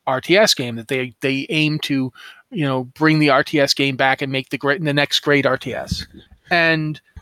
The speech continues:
Blizzard found a post from Wired that was basically talking about this and talking about, you know, is this gonna be the R T S renaissance? To which my response was, when I was writing the post, was like,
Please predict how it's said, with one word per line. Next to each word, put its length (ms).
Blizzard 380
found 240
a 60
post 400
from 220
Wired 520
that 120
was 140
basically 400
talking 400
about 300
this 180
and 100
talking 280
about, 340
you 80
know, 140
is 100
this 160
gonna 200
be 100
the 140
R 120
T 160
S 160
renaissance? 560
To 100
which 180
my 100
response 500
was, 240
when 80
I 80
was 140
writing 240
the 60
post, 260
was 100
like, 160